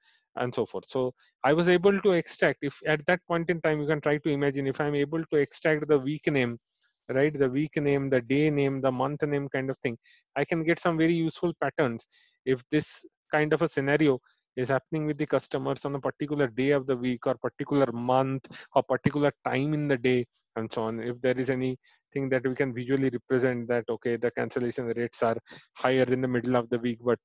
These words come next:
uh, maybe, uh, also the fact that the cancellation rates are higher at the end of the week and so on. So to gather such kind of insights, right, we are simply extracting fields.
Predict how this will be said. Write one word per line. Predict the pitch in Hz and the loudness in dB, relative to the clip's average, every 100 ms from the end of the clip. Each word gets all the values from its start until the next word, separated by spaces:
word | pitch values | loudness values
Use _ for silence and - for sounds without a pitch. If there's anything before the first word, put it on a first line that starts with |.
| _ | _
uh, | 127 117 | 0 0
maybe, | 123 123 123 123 - - _ 123 | -2 0 2 0 -2 -20 _ 0
uh, | 117 | 2
also | 120 127 127 | 2 0 -2
the | 120 | 0
fact | 127 120 | 0 0
that | 120 117 | 0 0
the | |
cancellation | - 120 - 123 120 123 | -2 -6 -2 -2 -2 -4
rates | 120 117 - | -4 -4 -4
are | 110 | -6
higher | 120 123 120 | -2 -2 0
at | 120 | -2
the | 127 - | -6 -4
end | 151 143 | -2 0
of | 135 120 | -2 -2
the | |
week | 120 113 | -6 -4
and | 110 104 | -6 -6
so | 87 | -12
on. | - - - _ _ - | -16 -20 -20 _ _ 0
So | 151 151 - - | 2 2 -2 -4
to | 170 | -2
gather | 147 160 170 214 | 2 4 4 4
such | - 190 | 2 0
kind | - 190 | 0 0
of | 180 | 0
insights, | 160 151 - 131 - | 0 -2 0 -2 -2
right, | 123 160 - _ _ - | -2 -2 -4 _ _ -6
we | 143 | 2
are | 165 160 | 2 2
simply | - 170 165 190 | -4 -4 2 2
extracting | 147 - - 185 - 190 180 | 2 -2 0 0 0 -2 -2
fields. | - 113 90 | -2 -4 -6